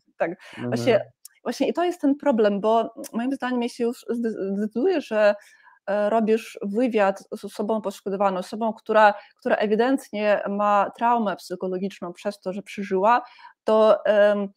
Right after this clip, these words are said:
Speaker 1: nie możesz też zupełnie polegać na jakichś zasadach, które ci się wydają uniwersalne, bo to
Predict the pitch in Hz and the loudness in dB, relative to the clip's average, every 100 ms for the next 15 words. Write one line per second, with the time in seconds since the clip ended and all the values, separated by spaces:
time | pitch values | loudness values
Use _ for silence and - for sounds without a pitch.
0 | _ _ - - 220 233 330 320 - 233 | _ _ -16 -8 -2 2 2 0 -2 -4
1 | 226 214 240 240 233 214 208 220 220 - | -2 -4 -2 -2 -4 -2 0 0 -2 -4
2 | 202 202 208 - 202 202 226 226 214 - | -4 -2 -4 -6 -8 -2 0 2 0 -4
3 | 196 196 185 180 180 185 180 180 175 - | -4 -4 -6 -6 -4 -2 -2 -6 -6 -2
4 | 262 247 180 180 185 165 | 2 2 2 2 2 2